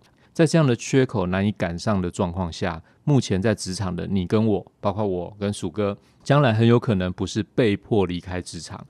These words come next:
而是不能够离开职场。只有做好了准备的人，你才有资格可以离开职场。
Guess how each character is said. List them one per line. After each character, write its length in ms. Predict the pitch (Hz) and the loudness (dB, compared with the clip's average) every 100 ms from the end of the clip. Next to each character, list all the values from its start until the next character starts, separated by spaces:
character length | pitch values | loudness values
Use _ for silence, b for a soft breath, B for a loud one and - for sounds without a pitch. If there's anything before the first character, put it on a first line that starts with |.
| b | b
而 120 | 107 | -4
是 240 | 98 127 107 - | -2 -2 -2 0
不 180 | 170 127 | 2 4
能 220 | 90 90 | 2 0
够 160 | 107 90 | -2 -2
离 120 | 82 | -4
开 200 | 95 87 | -10 -10
职 160 | - | -10
场。 280 | 90 - - - b b b | -12 -12 -12 -16 b b b
只 200 | - 139 | 0 6
有 160 | 160 101 | 6 6
做 260 | - 135 | 4 4
好 180 | 104 87 | 4 -2
了 120 | 85 85 | -4 -4
准 220 | 92 85 | -6 -4
备 160 | 104 | -2
的 100 | 87 | -2
人， 320 | 80 87 92 - - | -4 -8 -10 -16 -10
你 100 | 95 | -8
才 300 | - - 95 | -8 -6 -2
有 180 | 104 87 | 0 -2
资 220 | - 98 | -6 -6
格 180 | 98 85 | -4 -6
可 180 | - 98 | -4 -4
以 60 | |
离 100 | 90 | -2
开 220 | 87 92 | -4 -8
职 160 | 85 85 | -8 -12
场。 160 | - | -14